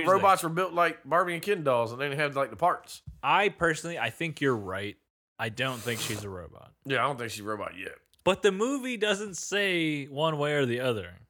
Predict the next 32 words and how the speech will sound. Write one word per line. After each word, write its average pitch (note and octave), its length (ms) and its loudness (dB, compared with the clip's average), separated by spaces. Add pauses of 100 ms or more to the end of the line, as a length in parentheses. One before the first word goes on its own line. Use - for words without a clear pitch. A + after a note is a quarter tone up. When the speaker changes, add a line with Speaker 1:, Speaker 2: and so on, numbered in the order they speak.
Speaker 1:
which C3+ 240 0
makes D#3 240 0
me D#3 140 -4
think D3+ 300 -2
that B2+ 180 0
she B2 260 -6
is C3+ 200 0
a B2 80 2
robot. B2 560 0 (120)
<laughs> - 100 -14
Speaker 2:
I C#3+ 140 4
think, A3+ 380 0
well, F#3+ 260 4
obviously G3+ 460 6
he A3 80 0
was E3+ 140 0
that E3+ 180 4
drunk, D3+ 260 0
he D#3+ 80 0
didn't D#3 140 0
know D3+ 100 4
the C#3+ 60 2
difference D3 280 0
between C#3+ 160 -2
he D3 60 -2
was B2+ 80 -6
fucking C3 220 4
a - 20 -6
robot C3 400 4
and A2+ 80 -12
a F#2+ 40 -12
person. G#2+ 320 0